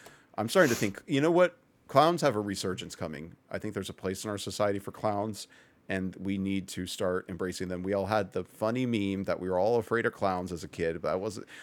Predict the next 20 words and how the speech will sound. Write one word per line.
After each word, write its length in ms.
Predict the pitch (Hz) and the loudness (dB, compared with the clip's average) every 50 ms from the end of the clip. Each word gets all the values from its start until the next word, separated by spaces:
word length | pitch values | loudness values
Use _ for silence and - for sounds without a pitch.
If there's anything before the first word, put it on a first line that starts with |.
| - _ | -16 _
was 140 | - 113 101 | -2 0 0
just 120 | 117 113 - | 0 0 -2
a 60 | - | 0
funny 260 | - - 104 110 104 | 2 2 2 2 2
thing 140 | - 98 98 | 0 0 -2
to 60 | 92 | -2
say. 420 | 87 - - 98 90 87 85 85 85 - | -4 -2 0 2 2 4 2 2 0 0
I 100 | - 87 | -2 -2
don't 160 | 90 98 87 | -2 -2 -4
think 140 | - 95 87 | -4 -4 -2
it 60 | 95 | -2
was 120 | 85 87 - | -2 -2 0
actually 380 | 60 76 85 85 - 95 92 82 | 0 0 0 0 -2 -2 -2 0
that 220 | 87 85 85 - | 2 2 0 0
true 240 | - - 101 95 87 | -2 -6 -4 -4 -4
for 200 | - - - 85 | -4 0 0 2
all 80 | 82 82 | 2 2
that 160 | 85 76 - | 0 0 -2
many 160 | 85 85 82 80 | -2 -4 -4 -6
people. 480 | - 82 78 76 - 73 73 80 - | -6 -8 -8 -6 -4 -2 -2 -2 -4